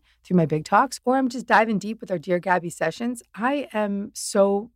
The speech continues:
proud to be able to share it. Each topic just motivates me. And so that's how I know it's motivating you. That's how I know. Because if it's moving me to tears and it's moving me on a core level, I know it's impacting you.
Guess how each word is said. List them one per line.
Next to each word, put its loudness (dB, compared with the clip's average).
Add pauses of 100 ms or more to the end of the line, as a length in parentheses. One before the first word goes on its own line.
proud 4
to -10
be -2
able -4
to -14
share -6
it. -12
Each -10
topic -4
just -12
motivates -2
me. -2
And -8
so -8
that's -4
how -4
I 0
know -2
it's -4
motivating -4
you. -20 (100)
That's -8
how 2
I 0
know. -4 (140)
Because -8
if -8
it's -12
moving 2
me -2
to -18
tears -6
and -14
it's -12
moving -2
me -10 (100)
on -10
a -8
core -6
level, -6 (460)
I 4
know 6
it's 0
impacting -10
you. -18